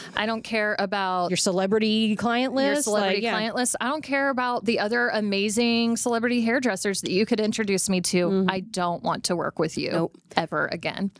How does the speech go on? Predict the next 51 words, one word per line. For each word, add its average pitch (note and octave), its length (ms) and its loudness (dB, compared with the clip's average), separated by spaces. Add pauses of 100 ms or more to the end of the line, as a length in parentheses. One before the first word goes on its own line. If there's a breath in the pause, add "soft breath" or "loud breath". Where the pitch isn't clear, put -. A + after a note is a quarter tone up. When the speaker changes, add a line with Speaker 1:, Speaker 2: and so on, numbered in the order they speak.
(720 loud breath)
Speaker 2:
And A3 160 0
I G#3 120 0
surprise F#3 480 -4
myself D#3 400 -4
sometimes D#3+ 400 0
that E3 100 -2
I D#3+ 60 -4
feel D#3 200 -4
that D#3 140 -2
way D#3+ 140 -2
about E3 180 -4
it. D#3+ 120 -4
You G3+ 100 0
know, G3 160 2
like, G3 160 0
I F#3+ 80 0
can G3 100 -2
definitely G3 300 0
say F#3+ 140 0
there F#3 100 -2
Speaker 1:
Oh, - 20 -2
Speaker 2:
are - 20 -2
Speaker 1:
God, C#4 140 0
Speaker 2:
times G#3 160 0
in A#3 40 2
Speaker 1:
'cause G#3+ 60 0
Speaker 2:
my F#3+ 120 2
Speaker 1:
there A3+ 180 0
Speaker 2:
career G3 160 2
Speaker 1:
were F#3 60 2
times A3 260 0
where A3 80 0
I'd G#3 120 0
be G#3 100 0
like, F#3+ 380 -2 (100)
"Screw - 380 0
it, F#3+ 120 2
Speaker 2:
whatever F#3 80 2
Speaker 1:
I'll G3 60 2
do A#3 60 2
Speaker 2:
it A3 100 0
takes. - 100 0
Speaker 1:
whatever." G3+ 340 0
Speaker 2:
Yeah. G3+ 340 0
Speaker 1:
Yeah. F#3+ 60 -6 (220 loud breath)
Speaker 2:
So C#4 440 2 (840)
in D#4+ 240 4
this F4 180 2
balanced G#3+ 600 -2
ego F#3+ 400 2
conversation, F3 1040 0